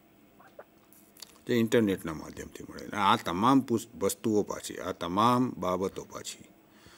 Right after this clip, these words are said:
આ તમામ સ્ત્રોતો આપણને સી ડી સ્વરૂપે પણ મળે છે.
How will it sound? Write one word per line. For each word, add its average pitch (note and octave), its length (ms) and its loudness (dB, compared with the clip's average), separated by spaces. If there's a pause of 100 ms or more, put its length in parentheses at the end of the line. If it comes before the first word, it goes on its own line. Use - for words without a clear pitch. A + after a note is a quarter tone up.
(180)
આ F#2 160 -4
તમામ G#2+ 460 2
સ્ત્રોતો G2 680 0 (680)
આપણને G#2 340 -2
સી A2 220 0
ડી B2+ 140 4
સ્વરૂપે A#2+ 420 0
પણ A#2 160 -2
મળે G2 280 -4
છે. - 160 -12